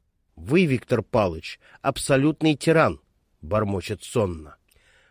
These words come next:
«Как тебя твой Феникс терпит только!» «У них выбора нет», хмыкаю, «как, собственно, и у тебя. Вставай, маман твоя приедет сейчас. У нас мало времени на убеждение ее в том,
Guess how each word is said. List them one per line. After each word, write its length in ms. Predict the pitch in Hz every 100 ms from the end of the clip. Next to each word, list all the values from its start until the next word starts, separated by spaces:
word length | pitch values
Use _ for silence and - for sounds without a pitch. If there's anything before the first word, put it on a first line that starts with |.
| _ -
«Как 260 | 120 127
тебя 280 | - 160 165
твой 220 | - 165
Феникс 560 | 151 - 160 143 - -
терпит 480 | 175 147 - 120 - -
только!» 440 | 101 82 - 78 _ _ _ _ _ _ _ _ _ _ _ _ _
«У 120 | 95
них 280 | 131 156 -
выбора 400 | 160 185 107 95
нет», 280 | 92 85 - _ _ _ _ _
хмыкаю, 580 | - 120 113 85 80 76 _ _ _ _
«как, 160 | 131 -
собственно, 640 | 165 147 - 147 143 143
и 80 | 139
у 200 | 139 139
тебя. 420 | - 151 113 71 _ _ _ _ _
Вставай, 640 | - - - 139 135 76 - _ -
маман 400 | 104 139 170 147
твоя 320 | 147 143 135
приедет 500 | - 123 117 98 92
сейчас. 580 | - 92 - 73 - - _
У 100 | -
нас 280 | 110 120 -
мало 320 | 127 131 120
времени 460 | 107 117 123 120 120
на 160 | 123
убеждение 760 | 120 110 110 87 117 120 117 113
ее 160 | 110 104
в 100 | -
том, 340 | 165 135